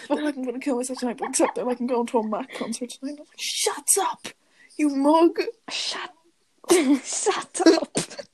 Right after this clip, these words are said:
Speaker 1: People genuinely asking for help <laughs> or saying,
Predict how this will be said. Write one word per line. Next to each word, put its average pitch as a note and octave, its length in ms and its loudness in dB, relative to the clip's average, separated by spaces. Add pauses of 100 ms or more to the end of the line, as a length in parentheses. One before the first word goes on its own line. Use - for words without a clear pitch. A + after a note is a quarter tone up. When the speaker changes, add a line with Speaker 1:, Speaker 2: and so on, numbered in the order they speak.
(520)
Speaker 1:
People B3+ 340 0
genuinely A3 640 0
asking G#3+ 400 -4
for - 240 -10
help B3+ 200 4 (100)
<laughs> B5+ 100 -6
or F#4 80 6
saying, - 280 -10